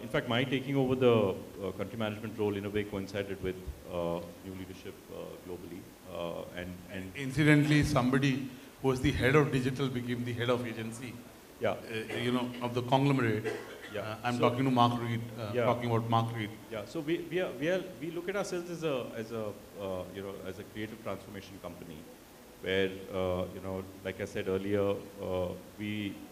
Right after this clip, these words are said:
Speaker 1: uh, want to be best placed to offer strategic, a strategic advisory service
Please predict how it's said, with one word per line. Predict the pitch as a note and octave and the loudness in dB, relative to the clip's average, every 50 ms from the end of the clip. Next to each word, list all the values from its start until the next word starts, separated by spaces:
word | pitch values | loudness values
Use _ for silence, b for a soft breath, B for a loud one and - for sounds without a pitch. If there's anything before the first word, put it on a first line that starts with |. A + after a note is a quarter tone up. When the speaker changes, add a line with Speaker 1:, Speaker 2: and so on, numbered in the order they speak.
| - G2+ | -8 -6
Speaker 1:
uh, | G2 F#2+ F#2 F#2+ G2 F#2+ | -4 -4 -2 -4 -4 -4
want | G2 F#2+ F#2+ | -6 -6 -6
to | - - | -8 -8
be | - G2 F#2+ G2 G2 G2 - - - - | -4 -2 -2 -2 -2 -4 -8 -8 -4 -2
best | G2+ G#2 - - - | -2 -2 -2 -6 -4
placed | G#2 G2+ G2 G2 G2 - - | 0 2 4 4 2 0 -6
to | - G2 - - F#2+ F#2 | -8 -8 -4 -2 -2 -2
offer | F2+ - - G2 F#2+ F#2+ F#2+ F#2 | -2 0 0 0 2 0 0 -4
strategic, | - - F#2+ E2+ G2 F#2+ - G2 G2 - - - - - - | -8 -12 -10 -10 -10 -8 -6 -8 -8 -8 -10 -16 -16 -14 -14
a | G2+ | -12
strategic | - G#2 G2+ G#2+ A2 A#2 A2+ | -8 -4 -4 -4 -2 -2 -4
advisory | G2 E2+ F2+ F#2+ F#2+ F2+ F#2 F#2+ G2 | -4 -4 -2 -4 -4 -4 -6 -10 -12
service | - - F#2 F2+ F#2+ F#2+ | -8 -6 -6 -6 -6 -8